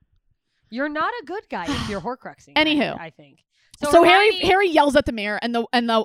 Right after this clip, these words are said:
Speaker 2: and the eye blinks and then disappears.
Speaker 1: And upstairs, Hermione's telling Bellatrix, she's like, "It's not real. It's a copy.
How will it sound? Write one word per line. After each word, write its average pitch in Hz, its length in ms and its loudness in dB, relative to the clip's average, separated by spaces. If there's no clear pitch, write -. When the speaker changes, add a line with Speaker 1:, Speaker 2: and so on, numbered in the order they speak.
Speaker 2:
and 220 240 -2
the 196 420 0
eye 277 200 4
blinks 240 340 -4
and 220 100 -8
then 202 100 -8
disappears. 190 680 -12
Speaker 1:
And 214 140 -10
upstairs, 233 680 -6
Hermione's 226 440 -2
telling 214 300 -6
Bellatrix, 190 360 -8
she's 202 140 -16
like, 202 140 -10
"It's - 100 -20
not 320 300 0
real. 320 260 -6
It's 330 180 -8
a 330 60 -12
copy. 254 600 -4